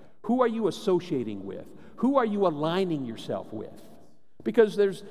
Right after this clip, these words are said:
the baptism of Moses. They didn't get wet, though they walked through it. There's the baptism, uh, of, of the dead. Strange verse in Corinthians. There's no water involved there. It's about identification. That's the key word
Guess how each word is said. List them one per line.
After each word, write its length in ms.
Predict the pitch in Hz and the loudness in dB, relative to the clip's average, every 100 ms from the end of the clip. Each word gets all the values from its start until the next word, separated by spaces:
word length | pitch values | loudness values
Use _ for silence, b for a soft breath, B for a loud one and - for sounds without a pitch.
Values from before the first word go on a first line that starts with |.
| - | -2
the 60 | 185 | 2
baptism 540 | - 151 160 180 185 | 4 2 4 2 4
of 80 | 196 | 0
Moses. 460 | 208 262 202 110 - | 2 0 0 -6 -2
They 160 | 135 | -2
didn't 240 | 240 254 180 | 0 -2 2
get 160 | 160 | 2
wet, 640 | 120 113 160 - - - - | 2 -2 -2 -4 -18 -18 -6
though 80 | 156 | -2
they 120 | 139 | 0
walked 400 | 117 127 113 - | 0 0 -2 -8
through 200 | - 254 | -4 2
it. 120 | 208 - B B B B | 2 0 B B B B
There's 180 | 190 180 | 2 2
the 80 | 180 | 0
baptism, 800 | 180 190 - 196 180 196 196 - | 2 0 2 2 4 -2 -2 -6
uh, 60 | - | -2
of, 380 | 143 147 151 147 - | 2 2 2 0 -6
of 120 | 160 | 0
the 80 | 151 | 2
dead. 380 | 151 220 180 - - - - - - | 4 6 4 -2 -12 -14 -16 -16 -16
Strange 380 | - 175 175 | 0 2 2
verse 280 | 117 160 160 | 0 -2 -2
in 80 | 156 | -8
Corinthians. 640 | - 220 - 139 98 - B B 135 | 0 0 0 -4 -4 -12 B B -4
There's 240 | 147 - | -4 2
no 100 | 180 | 2
water 400 | 165 175 196 190 | 4 0 2 0
involved 420 | 175 170 165 151 | 0 0 -2 0
there. 320 | 220 202 123 B - | 2 2 0 B -8
It's 160 | 170 | -4
about 320 | 175 180 185 | 0 0 0
identification. 1000 | 180 139 180 202 190 185 185 185 - 117 | -4 2 4 4 0 -2 2 2 0 -4
That's 300 | 127 196 - | -2 -2 -4
the 80 | 175 | -8
key 240 | - 214 | -2 -2
word 500 | 180 196 185 113 110 | 0 2 2 0 -6